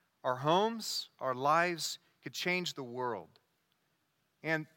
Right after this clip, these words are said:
the lie that we have a tendency to believe is, "No, this is just silly. This little insignificant thing can't really do anything. It really can't change much." The reality is that God does not give us dreams for us to hide them.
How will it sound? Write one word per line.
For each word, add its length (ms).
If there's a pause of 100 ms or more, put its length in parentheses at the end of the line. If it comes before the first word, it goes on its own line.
the 100
lie 260
that 140
we 200
have 180
a 20
tendency 380
to 80
believe 320
is, 340 (720)
"No, 200
this 200
is 80
just 200
silly. 380 (760)
This 200
little 200
insignificant 760
thing 360 (180)
can't 160
really 220
do 200
anything. 400 (440)
It 60
really 180
can't 180
change 380
much." 500 (800)
The 80
reality 400
is 80
that 160
God 260
does 160
not 320
give 220
us 220
dreams 600
for 260
us 260
to 120
hide 420
them. 220